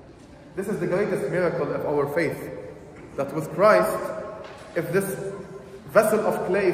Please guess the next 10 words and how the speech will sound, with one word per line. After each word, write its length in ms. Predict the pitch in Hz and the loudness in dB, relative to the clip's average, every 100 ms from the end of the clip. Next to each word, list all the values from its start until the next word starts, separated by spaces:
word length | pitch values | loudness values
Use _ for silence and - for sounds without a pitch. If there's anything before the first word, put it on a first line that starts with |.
| - | 6
falls 360 | 208 214 214 | 8 8 6
and 180 | 190 165 | 2 2
breaks 280 | 185 220 220 | 2 4 2
into 840 | 208 185 - 180 175 180 - - - | 0 -2 0 0 0 -4 -4 -8 -6
a 80 | 170 | -2
thousand 580 | 190 233 220 202 - 208 | 4 6 6 4 0 -2
pieces 500 | 208 196 180 190 180 | -2 -2 -4 -2 0
a 40 | |
million 420 | 190 247 226 196 | 2 2 2 2
times, 420 | 196 180 170 175 | 2 4 2 0